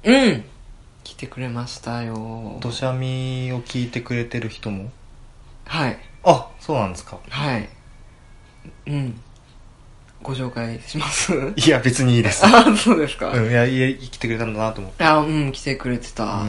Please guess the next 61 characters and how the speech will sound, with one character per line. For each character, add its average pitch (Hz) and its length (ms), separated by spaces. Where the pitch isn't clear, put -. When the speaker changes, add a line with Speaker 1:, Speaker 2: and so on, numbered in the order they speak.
Speaker 1:
よ。 127 460
Speaker 2:
う - 40
ん。 208 100
Speaker 1:
な 135 80
ん - 20
か 113 60
差 - 160
し - 120
入 151 120
れ 165 80
と 170 120
か 156 120
も 135 100
い 123 40
っ - 20
ぱ 127 160
い - 20
持 131 120
っ - 20
て - 160
き - 60
て - 80
く - 20
れ - 20
て、 - 0
Speaker 2:
あ 131 60
ー。 131 420
Speaker 1:
本 127 100
当 95 80
に - 280
あ - 40
り 113 80
が 107 60
と - 120
う 117 60
ご 117 80
ざ 139 60
い - 20
ま 131 60
す。 131 40
Speaker 2:
な 139 60
ん 135 40
か 117 120
着 - 120
せ 185 100
ず 143 160
し - 80
て 110 100
オ 104 80
フ - 140
会 135 160
み 123 60
た 120 60
い 104 40
に 95 60
な 90 60
っ - 40
て - 100
る 85 80
よ - 40
ね。 - 60